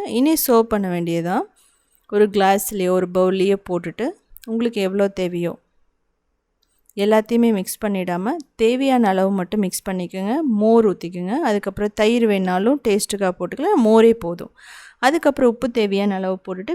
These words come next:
கறிவேப்பிலை, பச்சை மிளகாய், சின்ன வெங்காயம், இதுதான் வந்து பார்த்தீங்க அப்படின்னா இதுக்கு பெர்ஃபெக்ட் காம்பினேஷன். நீங்க வந்து கொஞ்சம் மாங்காய்,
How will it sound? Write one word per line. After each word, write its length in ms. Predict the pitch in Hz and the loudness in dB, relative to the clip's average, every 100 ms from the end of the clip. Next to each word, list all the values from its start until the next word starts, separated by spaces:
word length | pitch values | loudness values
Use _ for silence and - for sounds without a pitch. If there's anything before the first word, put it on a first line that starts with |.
| - | -2
கறிவேப்பிலை, 520 | 233 226 254 269 285 | 0 0 0 -2 -2
பச்சை 400 | 311 262 214 - | -2 -2 -4 0
மிளகாய், 380 | 226 202 202 311 415 | -2 0 -4 -4 -4
சின்ன 420 | - 240 220 190 | 0 4 4 2
வெங்காயம், 400 | 185 190 175 190 202 _ | -4 -6 -6 -10 -16 _
இதுதான் 400 | 233 254 262 285 | -6 -4 0 0
வந்து 220 | 269 233 226 | 0 -2 -2
பார்த்தீங்க 360 | 196 202 202 | -4 -4 -2
அப்படின்னா 400 | 208 190 180 196 381 - _ - _ _ | -2 -4 -2 0 0 -4 _ -20 _ _
இதுக்கு 400 | 240 247 240 214 | -2 -2 0 0
பெர்ஃபெக்ட் 300 | 202 214 208 | 0 0 -4
காம்பினேஷன். 540 | 202 185 180 185 - 339 | -4 -2 -2 -2 -2 0
நீங்க 220 | 330 247 | 2 4
வந்து 240 | 220 214 233 | 4 2 2
கொஞ்சம் 300 | 233 208 202 | 2 2 2
மாங்காய், 720 | 196 214 247 247 247 254 233 | 4 6 4 6 6 4 0